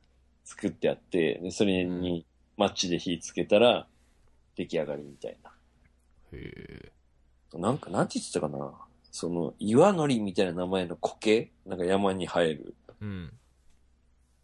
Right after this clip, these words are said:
Speaker 1: で、それ、この中でこれが一番高いらしいよ、みたいな感じで、その、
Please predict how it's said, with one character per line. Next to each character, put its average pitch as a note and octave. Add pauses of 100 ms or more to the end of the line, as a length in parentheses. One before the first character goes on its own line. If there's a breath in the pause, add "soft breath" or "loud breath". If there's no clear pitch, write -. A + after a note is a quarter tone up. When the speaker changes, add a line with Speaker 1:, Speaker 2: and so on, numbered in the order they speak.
(140)
Speaker 1:
で、 -
そ -
れ、 C#3+
こ -
の C#3+
中 D#3+
で G#2+
こ A2+
れ A2+
が A2+
一 A2+
番 G#2+
高 -
い G2
ら F#2+
し F2+
い -
よ、 D#2
み D2+
た D2
い C#2+
な D#2+
感 E2
じ -
で、 D2 (120)
そ -
の、 E2+